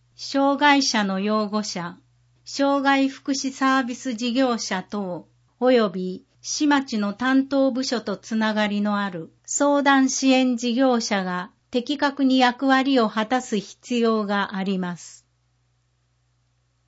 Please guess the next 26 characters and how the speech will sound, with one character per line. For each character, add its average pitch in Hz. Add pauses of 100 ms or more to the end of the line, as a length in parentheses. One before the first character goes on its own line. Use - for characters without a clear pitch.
(600)
障 294
害 294
者 269
虐 202
待 262
防 233
止 233
法 220
で 208
は、 175 (240)
市 -
町 254
に 180 (160)
障 294
害 285
者 262
虐 214
待 269
に 254
関 240
す 233
る 185
通 285
報 269
窓 233
口、 180